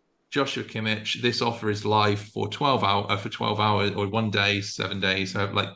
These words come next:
follow the same structure as, like, if you're submitting an offer to a manager. But you're, you're submitting an offer to a player, and it gives any manager that has that player an opportunity to close the loop on that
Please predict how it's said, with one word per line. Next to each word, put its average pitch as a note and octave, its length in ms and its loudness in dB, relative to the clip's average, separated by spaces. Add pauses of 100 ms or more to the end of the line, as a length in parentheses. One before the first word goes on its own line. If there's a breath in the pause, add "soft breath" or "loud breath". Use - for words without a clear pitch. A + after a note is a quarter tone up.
(140)
follow A2 180 2
the G2+ 100 -2
same G2 220 0
structure - 420 0
as, F#2+ 100 -2
like, G2+ 180 0 (260 loud breath)
if A2+ 140 4
you're G2 140 4
submitting G2+ 340 0
an G2 80 0
offer F#2+ 200 -4
to G2+ 100 -6
a F#2 40 -2
manager. A2 540 2 (420 loud breath)
But C#3 140 2
you're, A#2+ 360 4
you're B2+ 140 4
submitting B2 440 0
an A#2 60 0
offer A2 200 -4
to G#2+ 140 -4
a - 40 -4
player, B2+ 600 4
and A2 80 2
it - 120 0
gives G#2+ 400 -2
any A#2 260 2
manager G#2 400 2
that G2 100 -4
has G#2 200 -2
that - 160 -8
player F#2+ 220 2
an G2 60 2
opportunity F#2 640 -2
to - 160 -6
close F#2 320 -4
the F#2 60 -6
loop F#2 260 -2
on F#2 100 -4
that F2+ 160 -4